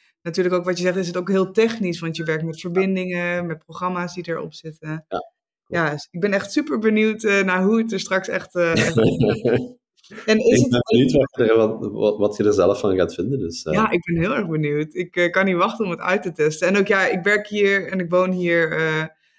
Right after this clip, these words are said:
Speaker 1: maar er zitten ook vaak mensen hier op kantoor. Dus ik ben ook benieuwd of zij het gaan opmerken dat er iets anders is.
Speaker 2: Ja,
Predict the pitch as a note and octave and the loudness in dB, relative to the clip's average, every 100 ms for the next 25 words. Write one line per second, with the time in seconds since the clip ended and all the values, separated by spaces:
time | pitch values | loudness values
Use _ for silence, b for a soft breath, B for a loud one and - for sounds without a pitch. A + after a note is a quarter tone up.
0 | _ _ _ E3+ E3 E3 E3+ F3 F3 F#3 | _ _ _ -4 -2 2 2 0 -2 -2
1 | F3+ F3 F3 E3+ F3+ E3+ E3 D#3+ F3 D#3+ | -2 0 -2 -2 -6 -8 -10 -6 0 0
2 | F3 F3 E3 F3 F3+ F3 F3+ F#3 F#3+ F3+ | 0 -6 -2 0 0 0 2 2 2 0
3 | G3 G3 G3 - A#3+ F3+ D3 C#3+ D3+ D3+ | 0 2 0 -2 -4 -2 -2 -2 -2 -2
4 | D#3 C#3 C#3 C#3+ C#3 C#3 C3+ - - - | -4 -8 -10 -10 -12 -10 -12 -4 -4 -4